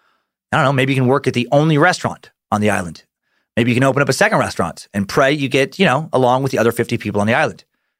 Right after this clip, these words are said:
I, I wouldn't move there if I was single. I'm guessing the dating scene is, uh, a, a bit rough. Anyway, just off this island, a unique bronze and wood object was found with a shipload of marble, coins, glassware, and pottery in nineteen hundred.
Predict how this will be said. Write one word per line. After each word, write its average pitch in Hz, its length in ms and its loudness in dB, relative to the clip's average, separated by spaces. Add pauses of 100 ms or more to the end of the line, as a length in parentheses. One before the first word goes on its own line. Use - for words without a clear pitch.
(320)
I, 110 100 0
I 110 140 0
wouldn't 220 280 2
move 170 160 4
there 165 160 4
if 156 100 0
I 131 80 2
was 135 120 0
single. 143 400 -2 (640)
I'm 135 120 0
guessing 185 380 2
the 139 80 0
dating 147 380 2
scene 139 300 0
is, 101 180 -4 (240)
uh, 113 460 2
a, 127 60 2
a - 20 -4
bit 196 340 2
rough. 139 500 0 (480)
Anyway, 180 240 4
just 180 240 2
off 190 160 4
this 175 120 0
island, 127 320 2
a 110 60 -2
unique 123 340 0
bronze 147 400 2
and 113 180 -2
wood 135 200 2
object 110 420 -2
was - 140 -10
found 147 420 0
with 101 100 -6
a 80 100 -12
shipload 180 480 2
of 107 80 -2
marble, 151 380 2
coins, 139 380 0
glassware, 147 420 2
and 101 120 -2
pottery 151 380 2 (260)
in 117 100 0
nineteen 143 320 0
hundred. 113 360 0